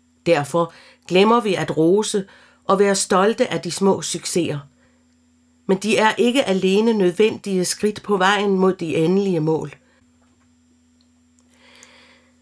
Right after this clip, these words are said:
Med alt det arbejde, der skal gøres for at opnå hvert et lille fremskridt, må vi også se dem som succeser i sig selv, fordi de giver nye muligheder for udsatte børn og unge.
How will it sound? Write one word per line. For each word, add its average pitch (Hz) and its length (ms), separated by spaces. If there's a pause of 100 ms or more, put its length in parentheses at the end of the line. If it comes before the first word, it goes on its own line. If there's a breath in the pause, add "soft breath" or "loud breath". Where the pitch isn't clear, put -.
(120)
Med 226 140
alt 262 280
det 277 80
arbejde, 208 640
der 190 140
skal 185 200
gøres 185 580 (160 soft breath)
for - 160
at 214 180
opnå 214 600
hvert 208 500
et 196 140
lille 180 260
fremskridt, 208 680 (360 loud breath)
må 208 140
vi 214 80
også 233 280
se 233 380
dem 240 280
som 165 220
succeser 175 520
i 147 120
sig 147 220
selv, 190 260 (680 soft breath)
fordi 233 380
de 196 200
giver 208 180
nye 214 320
muligheder 196 760
for - 160
udsatte 190 500
børn 160 460
og - 180
unge. 143 300